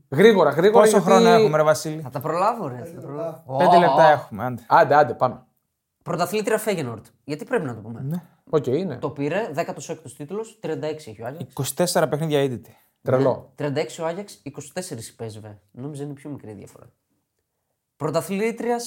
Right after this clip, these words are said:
Speaker 3: Celtic,
Speaker 2: Ε, καλά,
Speaker 3: αλλά
Speaker 2: εντάξει. Εδώ και κάνα εξάμηνο.
Speaker 3: τρία μηδέν, ε,
Speaker 1: Ε, εντάξει.
Speaker 3: έχασε.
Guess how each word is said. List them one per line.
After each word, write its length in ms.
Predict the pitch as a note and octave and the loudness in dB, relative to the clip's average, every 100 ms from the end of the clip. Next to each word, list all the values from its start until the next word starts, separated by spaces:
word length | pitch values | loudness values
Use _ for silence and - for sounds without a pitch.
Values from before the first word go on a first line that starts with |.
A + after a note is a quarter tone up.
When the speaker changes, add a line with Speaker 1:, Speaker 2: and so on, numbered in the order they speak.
| - | -6
Speaker 3:
Celtic, 600 | G#3 G3+ G#3 C4 C4 _ _ _ _ _ | -6 -6 -8 -10 -12 _ _ _ _ _
Speaker 2:
Ε, 80 | B2+ | -16
καλά, 280 | - G3 G#3+ | -12 -10 -6
Speaker 3:
αλλά 180 | C#3 D3 E3+ G#3+ | -2 2 4 4
Speaker 2:
εντάξει. 120 | C4+ - | 2 -2
Εδώ 160 | D3 | -6
και 120 | E3 | -4
κάνα 200 | D#3+ D#3+ | -2 0
εξάμηνο. 320 | D3+ - E3 F#3 | 0 -2 -4 -2
Speaker 3:
τρία 140 | G#3 | -2
μηδέν, 520 | G3 F3 F3+ D#3 B2+ | -4 -6 -6 -6 -6
ε, 280 | B2 A#2 G#2+ - _ _ | -10 -12 -16 -20 _ _
Speaker 1:
Ε, 60 | - | -4
εντάξει. 140 | - - | -4 -2
Speaker 3:
έχασε. 560 | B2 C3 F#3 C#4 D#4 | 0 0 -2 -6 -8